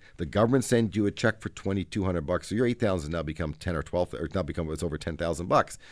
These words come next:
You can use a twenty-two hundred bucks and put that into a tax-free savings account and use that then for your home down payment. I, it's, I, personally, Jack, I don't know between you and I, but, uh,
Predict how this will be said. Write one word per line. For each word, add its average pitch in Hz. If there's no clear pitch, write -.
You 104
can 113
use 113
a 92
twenty-two 87
hundred 95
bucks 71
and 76
put -
that 90
into 90
a 73
tax-free 65
savings 69
account 69
and 78
use 73
that 107
then 76
for 80
your 71
home 76
down 76
payment. 82
I, 160
it's, 170
I, 170
personally, 190
Jack, 165
I 165
don't 165
know 156
between 135
you 143
and 135
I, 139
but, 123
uh, 120